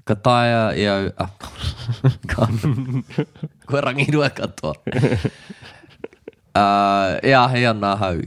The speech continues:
Speaker 1: ki te haere, i tō taha.
Speaker 2: Mm.
Speaker 1: So there's something there that's, um, allowing me to, giving me the permission. Pai?
Speaker 2: Mm, ka pai.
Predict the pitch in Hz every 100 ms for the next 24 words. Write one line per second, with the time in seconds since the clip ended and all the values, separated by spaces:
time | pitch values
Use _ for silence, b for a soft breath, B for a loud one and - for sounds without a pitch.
0 | - 117 101 104 98 90 82 76 - _
1 | _ _ 104 98 98 95 90 95 95 -
2 | _ _ 104 92 _ _ - 113 110 117
3 | 117 117 - - 139 143 139 123 113 82
4 | - - - - 104 98 95 90 85 80
5 | - _ - 104 92 95 95 87 - 67
6 | - - - - 101 95 90 85 - 87
7 | 85 - 80 - _ _ _ _ _ -
8 | 95 110 - _ _ - 101 - _ -
9 | - 69